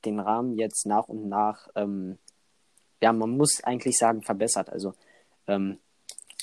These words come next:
oder geschrottet und, äh, baue halt andere Komponenten ein, die mir selber dann besser gefallen, auch von anderen Marken und blablabla und genau.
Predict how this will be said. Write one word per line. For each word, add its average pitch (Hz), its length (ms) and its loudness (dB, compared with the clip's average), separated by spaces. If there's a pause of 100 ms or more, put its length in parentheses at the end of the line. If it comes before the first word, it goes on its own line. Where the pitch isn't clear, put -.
oder 113 180 8
geschrottet 110 480 4
und, 101 340 0
äh, 104 140 0
baue 104 240 4
halt 107 160 0
andere 113 300 -2
Komponenten 107 540 -2
ein, 98 160 -2
die 101 100 -2
mir 107 160 4
selber 104 240 6
dann 101 180 0
besser 104 340 0
gefallen, 95 460 -2
auch - 160 -2
von 98 180 -10
anderen 98 360 -6
Marken 98 460 -2 (100)
und 85 180 -18 (120)
blablabla 87 420 -6 (200)
und - 400 -18
genau. - 280 -12